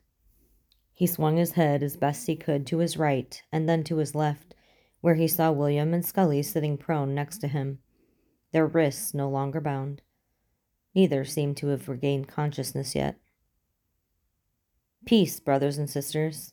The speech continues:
called out a loud voice he recognized as belonging to the preacher. From behind him, Mulder could make out the low hum of voices.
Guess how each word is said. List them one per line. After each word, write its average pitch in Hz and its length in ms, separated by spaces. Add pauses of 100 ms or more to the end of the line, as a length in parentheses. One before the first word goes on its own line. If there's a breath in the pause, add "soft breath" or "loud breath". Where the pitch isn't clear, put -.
(120)
called 156 340
out 147 180
a 147 60
loud 135 320
voice 143 420
he 156 120
recognized 143 680
as 143 120
belonging 147 480
to 139 100
the - 100
preacher. 139 520 (880)
From 165 180
behind 180 340
him, 143 360 (180)
Mulder 143 320
could 147 180
make 147 240
out 143 220
the 151 80
low 143 260
hum 156 220
of 160 100
voices. 139 680